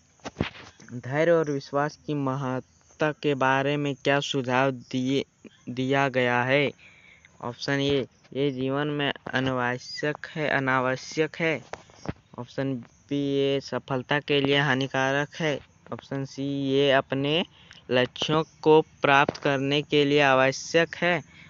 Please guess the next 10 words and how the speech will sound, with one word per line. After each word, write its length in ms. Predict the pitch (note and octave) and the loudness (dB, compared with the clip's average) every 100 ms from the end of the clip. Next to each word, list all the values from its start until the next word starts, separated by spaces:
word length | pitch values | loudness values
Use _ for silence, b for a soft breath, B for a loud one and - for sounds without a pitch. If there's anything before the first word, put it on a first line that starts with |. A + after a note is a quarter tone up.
| - | -12
Option 340 | B2+ B2+ C#3+ C#3 | -12 -8 -6 -4
D, 60 | |
ये 240 | C#3 C#3 C#3+ | -2 -2 -2
केवल 340 | - D3+ D3+ | -2 0 0
निश्चित 460 | D3+ C#3+ - D#3+ - - - - - - | 0 -4 -6 -10 -10 -20 -20 -20 -4 0
परिस्थितियों 800 | D3 C#3+ - D3 B2+ C3 D#3 D#3 | 2 0 -4 -6 -6 -6 -2 -2
में 240 | D3+ D3+ | 0 -2
ही 180 | D#3 D#3+ | 0 0
महत्वपूर्ण 840 | D3 C#3 - - - - D#3+ D#3+ | 0 -2 -4 -16 -10 -2 0 0
है। 340 | E3+ E3 D#3+ | 0 2 2